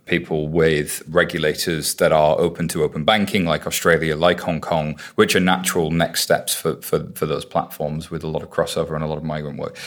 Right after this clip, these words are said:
Really, really interesting. And, and to the point Scott made about, uh, having this one layer with security, we actually talked to Plaid, um, co-founder a couple of episodes ago on our FinTech Insider,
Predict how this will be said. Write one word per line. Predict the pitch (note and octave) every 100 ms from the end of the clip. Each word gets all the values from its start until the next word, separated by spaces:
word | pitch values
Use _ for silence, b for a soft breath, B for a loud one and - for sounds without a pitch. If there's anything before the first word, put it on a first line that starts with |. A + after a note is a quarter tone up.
| B
Really, | - C#3+ B2+
really | G#2
interesting. | F#2+ F#2+ F#2 F2+
And, | - G#2+ -
and | G#2
to |
the | B2
point | E3 D#3
Scott | - -
made | E2+ D#2
about, | E2+ D#2+ B B B
uh, | F2 F2 D#2+ D#2 - C2 -
having | - A2+ F2+
this | F2 F2 - F2
one | F2+ F#2+ F2+
layer | F2+ F2
with | E2+ E2+
security, | - - G#2 - D#2+
we | F#2
actually | F#2+ -
talked | F2 F#2+ -
to | E2+ C#2+
Plaid, | - G#2 G#2 F2+ - -
um, | E2+ E2 D#2+ D#2+ D#2
co-founder | - F2 - D#2+ D#2+
a | D#2
couple | - -
of | E2+
episodes | - - F2 E2+
ago | E2+
on | D#2+
our | D#2 D#2
FinTech | - E2 E2
Insider, | E2 F2 E2 E2